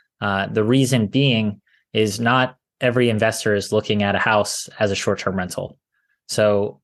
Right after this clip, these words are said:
because there are so fewer people looking at it that way, you can still get houses that are either dropping in price that could be great short-term rentals, um, just because they don't make sense for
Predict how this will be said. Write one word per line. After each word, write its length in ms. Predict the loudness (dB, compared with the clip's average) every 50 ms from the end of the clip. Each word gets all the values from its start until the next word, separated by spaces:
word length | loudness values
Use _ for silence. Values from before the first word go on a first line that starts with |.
| _ _ _
because 400 | -4 -4 0 0 0 0 2 2
there 360 | 2 2 2 0 -2 -4 -8 -4
are 120 | -4 -2
so 440 | -2 -2 0 0 0 0 -2 -4 -10
fewer 400 | _ -16 -6 -2 0 2 2 2
people 320 | 0 -2 -4 -2 -2 -2 -2
looking 240 | -2 -2 0 0 0
at 140 | 2 2
it 80 | 2 2
that 180 | 2 0 2 2
way, 180 | 2 2 2
you 200 | 2 0 -4 -4
can 100 | -6 -6
still 260 | -8 -4 0 0 0
get 200 | 2 2 0 0
houses 520 | 0 0 0 0 0 0 -2 -2 -2 -4 -2
that 180 | -2 0 2 2
are 200 | 2 0 0 -2
either 360 | -4 -2 0 0 0 -2 -4 _ _ _ _ _ _ _ _
dropping 340 | 0 0 0 2 2 2 2
in 100 | 2 0
price 380 | 0 0 2 2 2 0 0
that 180 | -2 -2 -2 -2
could 200 | -2 -4 -2 -2
be 100 | -2 -2
great 240 | 0 0 0 0 -2
short-term 400 | 0 -2 -2 -2 0 0 2 2
rentals, 460 | 2 2 2 2 2 2 2 -2 -8 _ _ _ -20 -20 -20 _ _ _
um, 260 | 0 0 2 2 0
just 240 | 2 2 0 0 0 -4
because 240 | -2 0 0 0
they 80 | 2 2
don't 240 | 4 4 2 2 0
make 160 | -2 -2 -2
sense 300 | 0 0 0 0 0 -2
for 340 | -2 0 0 2 2 2